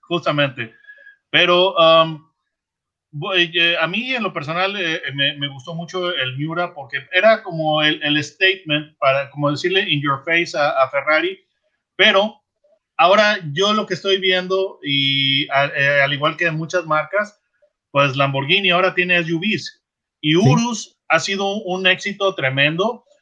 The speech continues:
Speaker 1: Eh, de las siete mil cuatrocientas treinta unidades vendidas el, en el dos mil veinte, cuatro mil trescientos noventa y uno fueron URUS.
Speaker 2: Sí.
Speaker 1: Entonces, habrá gente que podrá decir de que cómo es posible que estés haciendo un, una S U V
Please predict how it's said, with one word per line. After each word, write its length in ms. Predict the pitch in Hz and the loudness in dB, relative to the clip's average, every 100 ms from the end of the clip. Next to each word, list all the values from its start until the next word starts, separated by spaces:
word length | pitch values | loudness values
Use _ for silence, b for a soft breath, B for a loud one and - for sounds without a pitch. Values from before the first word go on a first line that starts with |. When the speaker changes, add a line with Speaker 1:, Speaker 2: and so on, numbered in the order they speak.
| b - | b 2
Speaker 1:
Eh, 520 | 135 139 139 143 143 | 4 6 4 2 2
de 140 | 147 | 0
las 440 | 151 147 147 - - | 4 6 4 2 -4
siete 280 | 160 156 160 | -4 -2 -2
mil 240 | 185 220 | -2 -4
cuatrocientas 680 | 214 185 165 190 185 185 - | -6 -8 -8 -8 -6 -8 -6
treinta 320 | 185 185 190 | -6 -4 -6
unidades 540 | 170 151 151 170 170 | -4 2 2 2 -2
vendidas 440 | 147 139 160 - - | -4 -2 0 -2 -4
el, 80 | 127 | -4
en 420 | 127 127 127 127 | -4 -6 -8 -10
el 80 | 123 | -8
dos 160 | 127 | -6
mil 160 | 139 165 | -4 -2
veinte, 480 | 160 165 190 185 _ _ _ _ | 0 0 -2 -6 _ _ _ _
cuatro 340 | 151 151 156 | 0 2 0
mil 200 | 170 202 | -2 -2
trescientos 480 | 196 175 190 185 190 | -2 -2 -2 -2 -2
noventa 380 | 165 151 139 143 | -2 -4 -2 -2
y 80 | |
uno 380 | 156 160 170 170 _ _ _ _ | 0 0 -2 -6 _ _ _ _
fueron 340 | - 151 151 - | 0 2 2 0
URUS. 540 | 190 254 147 - - _ _ _ _ - | 0 2 0 -2 -14 _ _ _ _ -10
Speaker 2:
Sí. 60 | 123 | -6
Speaker 1:
Entonces, 640 | 135 196 185 240 226 - _ b b _ _ _ - | 0 2 4 2 0 -8 _ b b _ _ _ 0
habrá 240 | 170 220 233 | 2 4 2
gente 320 | 220 220 214 | 2 -2 -2
que 240 | 202 180 | 2 2
podrá 260 | 156 175 190 | 2 0 2
decir 220 | 190 208 | 0 -2
de 160 | 196 196 | -4 -4
que 140 | 160 | -6
cómo 200 | 185 196 | -6 -6
es 60 | 196 | -6
posible 420 | 190 196 190 185 | -8 -6 -6 -6
que 80 | 147 | -8
estés 200 | 175 165 | -10 -10
haciendo 320 | 151 170 170 | -8 -8 -6
un, 200 | 170 185 | -8 -8
una 200 | 160 170 | -4 -2
S 160 | 160 170 | -2 -4
U 60 | |
V 300 | 160 175 175 | -4 -6 -10